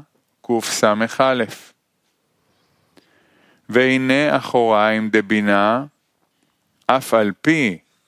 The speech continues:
שיש בהם יוד ספירות, עם כל זאת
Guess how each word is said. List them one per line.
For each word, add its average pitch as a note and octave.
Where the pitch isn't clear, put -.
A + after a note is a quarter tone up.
שיש B2
בהם G2
יוד A2+
ספירות, D#3
עם F3
כל A2
זאת G2